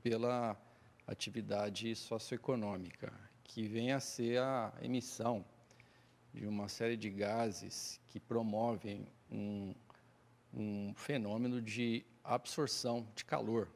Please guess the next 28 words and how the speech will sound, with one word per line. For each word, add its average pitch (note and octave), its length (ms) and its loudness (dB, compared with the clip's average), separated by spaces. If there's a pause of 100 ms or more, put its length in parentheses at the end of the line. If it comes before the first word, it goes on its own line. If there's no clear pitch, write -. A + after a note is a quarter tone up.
que - 60 -16
se - 100 -10
chama G#2+ 400 -2
efeito G#2+ 400 -4
estufa. - 540 -8 (1040)
E A#2 160 2
esse C#3+ 520 2 (160)
efeito C#3 520 2
vem D3+ 160 4
crescendo D#3+ 680 0 (460)
ano D3 360 6
após A2 460 0
ano, D3+ 320 0 (1400)
e B2 360 2
foi C3+ 160 2
feito D3 360 2
um C#3 60 4
estudo C3+ 500 0
pra A#2+ 220 4
fazer A#2+ 320 2
o B2 80 2
discernimento C3 1120 2
de G#2 140 -8
quais C#3+ 840 4 (180)
dentre A#2+ 340 2
essas G#2+ 320 0
causas B2 540 4
seria B2 640 2